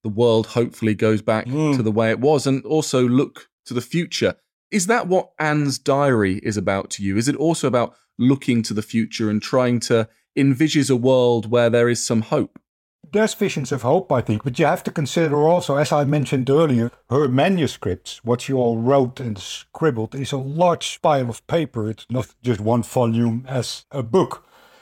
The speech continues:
Speaker 2: So when she starts out writing a diary, that's even a couple of weeks before she is hiding. Uh, and she starts on her thirteenth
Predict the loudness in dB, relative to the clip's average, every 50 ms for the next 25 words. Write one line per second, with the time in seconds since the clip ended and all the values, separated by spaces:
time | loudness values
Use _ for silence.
0 | _ _ -8 -2 0 0 2 2 0 0 -4 -4 -6 -4 0 2 2 4 4 2
1 | 2 2 2 2 0 0 0 2 2 2 2 0 -2 -2 -2 0 0 0 2 2
2 | 0 0 0 0 0 -2 -4 -4 -4 -10 -14 _ -4 -4 -2 -2 -2 -2 -2 -2
3 | -4 -4 -2 0 0 0 0 0 -2 -4 -6 -6 -6 -4 0 2 2 2 2 -2
4 | -4 -6 -6 -6 -6 -6 -6 -6 -4 -4 -4 -4 -4 -4 -6 -8 -10 -8 -6 -6
5 | -6 -6 -8 -8 -8 -10 -10 -10 -14 -14 -10 -8 -6 -6 -6 -8 -8 -8 -6 -6
6 | -8 -6 _ -2 0 0 0 -4 -6 -8 -8